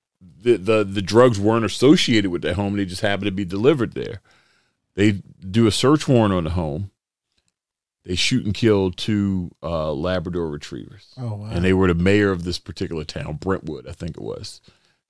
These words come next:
Speaker 1: Changed the game of search warrants in Maryland. In Anne Arundel County at the time, we got these, uh, like, rating sheets where we had to do different ratings for the threat level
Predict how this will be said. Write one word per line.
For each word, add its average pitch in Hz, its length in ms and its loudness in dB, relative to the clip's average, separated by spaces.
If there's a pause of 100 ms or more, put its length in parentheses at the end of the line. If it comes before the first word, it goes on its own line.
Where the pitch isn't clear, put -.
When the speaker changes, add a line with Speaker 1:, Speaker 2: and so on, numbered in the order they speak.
Speaker 1:
Changed 123 580 0
the 113 60 -2
game 104 360 -2
of 92 80 -4
search 92 360 -4
warrants 76 320 -10
in - 80 -10
Maryland. 78 420 -10 (560)
In 107 240 2
Anne 123 200 2
Arundel 113 280 2
County 143 400 0
at 110 100 2
the 67 60 -14
time, 90 400 -4
we 101 160 -2
got 95 380 -2
these, 92 460 -6
uh, 82 260 -4
like, 82 220 -6 (160)
rating 107 420 2
sheets - 760 -6 (460)
where 98 380 4
we 98 200 0
had 95 240 2
to 87 80 -6
do 98 320 -2
different 90 520 -4
ratings 101 500 0
for 90 500 -2
the 78 160 -10
threat 101 440 -2
level 82 540 -6